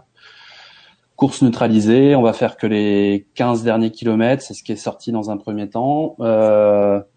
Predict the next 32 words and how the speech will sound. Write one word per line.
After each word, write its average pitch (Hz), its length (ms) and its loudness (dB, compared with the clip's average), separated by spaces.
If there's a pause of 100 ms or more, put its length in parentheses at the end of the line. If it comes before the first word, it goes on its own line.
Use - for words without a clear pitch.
(840)
finalement, 110 420 0
voilà, 110 320 4
on 117 80 0
est 95 80 -4
parti 101 320 -8
pour 101 160 -10
un 92 60 -10
concours, 104 480 -8
un, 101 300 -6 (200)
pardon, 98 280 -4
un 90 40 -8
parcours - 540 -6
citadin 107 760 -2
de 90 640 -4
trois - 240 -6
kilomètres 101 520 -6
et 104 60 -6
quelques, 139 260 -2
je 104 100 -8
crois, 139 380 -2
pour 110 160 -2
une 110 100 0
course 139 240 0
de 117 80 2
vingt-huit 120 340 0
minutes, 117 360 2
soit - 320 -2
la 117 80 4
moitié 110 580 -4
d'un 110 200 -8
cyclocross. - 880 -10 (1080)
Euh, 104 720 4